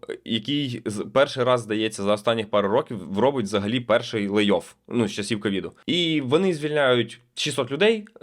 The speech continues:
що в їх розрізі, ну, не дуже багато, вірніше, на-, напевно, взагалі небагато. Але, виходячи з ролей, а ролі там це керівник механічних цехів, інженери з апаратного забезпечення, дизайн-, інженери з дизайну продукції, це ті, хто розробляють хардверну частину продукції,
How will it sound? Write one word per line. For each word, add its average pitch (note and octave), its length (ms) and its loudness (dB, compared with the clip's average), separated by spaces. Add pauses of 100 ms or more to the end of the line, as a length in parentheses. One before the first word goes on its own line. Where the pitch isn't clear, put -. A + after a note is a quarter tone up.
(140)
що D#3 140 4
в D3+ 60 -2
їх C#3+ 120 -6
розрізі, B2 520 2 (160)
ну, B2 180 0
не E3+ 140 4
дуже G#2+ 260 0
багато, F2+ 500 0
вірніше, A2+ 340 -2
на-, G#2+ 120 0
напевно, G#2 340 -2
взагалі A#2 380 2
небагато. F#2+ 520 0 (180)
Але, A#2+ 280 4 (140)
виходячи F3+ 480 0
з C#3 80 -4
ролей, G2+ 360 4 (360)
а A#2 100 4
ролі C#3 220 2
там G2+ 220 0
це G#2+ 140 -4
керівник C3+ 460 0
механічних C3 840 -2
цехів, A#2 760 0
інженери A2 440 2
з A#2+ 60 -4
апаратного B2+ 480 2
забезпечення, A2 1000 2 (420)
дизайн-, A#2+ 600 4
інженери B2+ 560 2
з A2 60 -2
дизайну A2+ 580 2
продукції, G2+ 640 -2
це G2+ 120 -4
ті, G2+ 120 -6
хто G2+ 120 -4
розробляють G2 460 0
хардверну F#2 420 -2
частину F2+ 400 -4
продукції, F2 480 -6